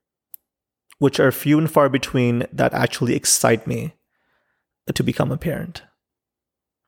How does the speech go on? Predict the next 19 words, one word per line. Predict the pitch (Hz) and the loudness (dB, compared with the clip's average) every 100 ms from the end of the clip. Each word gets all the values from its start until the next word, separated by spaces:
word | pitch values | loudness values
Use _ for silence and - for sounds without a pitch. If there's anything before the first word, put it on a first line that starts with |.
| _ _ _ _ _ _ _ _ 160 | _ _ _ _ _ _ _ _ 0
As | 156 151 | 2 2
we | 147 175 160 156 | 2 4 4 4
wrap | - 131 135 - - | 2 2 2 0 0
up | 135 - | 2 2
this | 135 131 - | 0 0 0
episode, | 117 - - 120 117 113 - - _ _ _ _ 139 | -2 0 2 4 4 2 -2 -10 _ _ _ _ 0
I'm | 131 135 | 2 2
going | 139 | 0
to | 135 | 2
read | 131 120 120 | 2 4 2
an | 113 - | 0 -4
excerpt | 123 - 117 113 - - - | -2 0 2 2 2 -8 -10
from | - - 123 117 120 120 - _ _ _ _ _ - - | -8 0 2 4 2 -2 -6 _ _ _ _ _ -20 -2
Khalil | 139 131 143 151 | 2 4 4 4
Gibran's | 131 117 123 117 120 - | 2 2 4 4 2 -2
poem | - 120 117 123 131 - | 0 2 2 0 -4 -6
titled | - 120 123 127 123 - - _ _ _ | -2 0 2 0 -2 -6 -14 _ _ _
On | 123 123 123 131 | 2 4 2 -2
Children | - 110 110 120 147 175 | -2 0 2 0 -2 -6